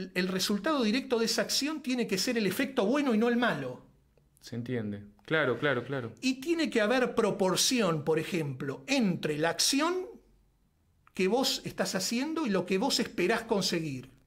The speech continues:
Speaker 1: Por ejemplo, eh, ¿qué entraría en esto? Voy a poner un ejemplo. Eh, eh, en la moral católica, si tenés una guerra, estás en guerra, y resulta que hay un puente, el enemigo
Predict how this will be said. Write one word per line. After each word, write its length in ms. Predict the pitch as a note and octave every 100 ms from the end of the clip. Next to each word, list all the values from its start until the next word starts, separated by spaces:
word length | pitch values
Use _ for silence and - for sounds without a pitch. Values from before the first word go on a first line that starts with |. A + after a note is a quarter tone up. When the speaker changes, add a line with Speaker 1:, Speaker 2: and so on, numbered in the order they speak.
| _ _ _ - - -
Speaker 1:
Por 120 | D#4
ejemplo, 600 | D#4+ - G#3+ D3+ C#3+ B2 - -
eh, 180 | G3 G#3
¿qué 160 | - D4+
entraría 540 | C4 G#3 F#3+ F#3+ D#3+
en 100 | C#3+
esto? 380 | C#3 - - A#2 - _ _ _ -
Voy 160 | F3
a 80 | G3
poner 240 | E3 F3
un 80 | F#3
ejemplo. 480 | E3+ F3 C#3 B2 A#2+ - - - - - - - -
Eh, 600 | E3+ E3 D#3+ D#3 D#3 - - - -
eh, 140 | E3 D3+
en 120 | D#3+
la 80 | D#3+
moral 320 | E3+ A3 A#3+
católica, 800 | G3+ G3 B3 B3 A3+ E3+ - - - - -
si 240 | - F#3+
tenés 600 | E3 F#3 G#3 F#3+ - - -
una 260 | F3+ F3+ E3
guerra, 400 | A3+ A#3 G#3 D3
estás 320 | - - -
en 160 | D#3+
guerra, 500 | E3 A#3+ A#3 D#3+ C3 - - _ - - - - _ -
y 100 | F3
resulta 560 | F#3+ F#3 C4+ A3 D3
que 80 | C#3
hay 100 | F3
un 240 | F#3+ F#3 -
puente, 640 | C#4 A3+ D#3+ C3 C3 B2 - - - - - -
el 180 | E3 F3
enemigo 800 | F3+ G#3 B3+ G#3 D3+ C3 -